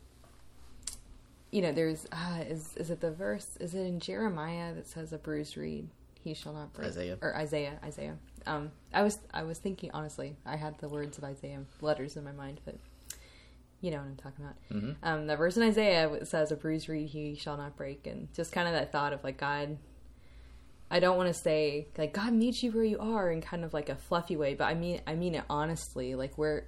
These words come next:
Speaker 1: God, you know, God will deal with you in the way that you need to be dealt with. Like, he deals with the, we see Christ dealing with the Pharisees, for example, much differently than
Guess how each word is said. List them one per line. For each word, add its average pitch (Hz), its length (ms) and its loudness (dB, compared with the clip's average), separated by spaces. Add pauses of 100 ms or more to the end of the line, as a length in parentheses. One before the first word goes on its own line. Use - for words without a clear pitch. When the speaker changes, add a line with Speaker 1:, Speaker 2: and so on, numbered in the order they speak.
Speaker 1:
God, 156 420 0 (160)
you 160 80 -4
know, 143 240 -6 (240)
God 156 240 4
will 160 100 4
deal 139 260 0
with 147 240 2
you - 320 -4
in 151 120 -4
the 143 80 -4
way 139 260 -2
that 135 140 -2
you 151 100 -4
need 147 140 -4
to 147 60 -6
be 143 100 -4
dealt 135 240 -4
with. 113 240 -6
Like, - 120 -8
he 170 140 -4
deals 147 400 -2
with 147 180 -6
the, 151 160 -6 (440)
we 180 80 6
see 180 160 2
Christ 151 380 -2
dealing 147 300 0
with 147 140 -6
the 175 80 -4
Pharisees, 147 560 -2
for 139 80 -6
example, 139 420 -6
much 139 240 -8
differently 139 380 -6
than 147 280 -6